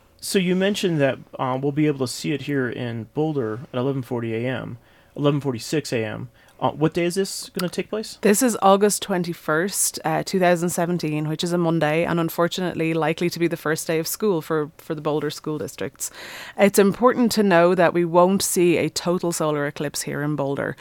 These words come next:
Speaker 2: Um, we are, very unfortunately, we're about an hour south of the path of totality. We'll, we'll get an eclipse, a partial eclipse of ninety-three percent. So that means that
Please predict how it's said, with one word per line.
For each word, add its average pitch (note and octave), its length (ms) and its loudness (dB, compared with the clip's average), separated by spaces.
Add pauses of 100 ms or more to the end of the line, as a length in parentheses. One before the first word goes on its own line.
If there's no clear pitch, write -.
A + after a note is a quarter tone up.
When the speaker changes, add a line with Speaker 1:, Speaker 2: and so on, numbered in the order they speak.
(360)
Speaker 2:
Um, D3+ 460 2
we D#3+ 220 2
are, D3+ 240 6
very F3+ 320 6
unfortunately, G3 760 4
we're D3+ 160 0
about D3+ 260 2
an E3 120 2
hour E3 380 2
south D3+ 400 0
of D3 120 -8
the - 80 -8
path C#3+ 280 -2
of C#3+ 120 -6
totality. D3 640 -4
We'll, D#3 260 -2
we'll D#3+ 180 0
get F3+ 180 6
an F#3 100 2
eclipse, - 540 0 (280)
a D#3 100 2
partial G3 440 2
eclipse E3 420 -2
of D3+ 140 -6
ninety-three E3 580 0
percent. D3 480 -4
So - 120 -8
that E3+ 160 4
means E3 320 0
that D3+ 200 2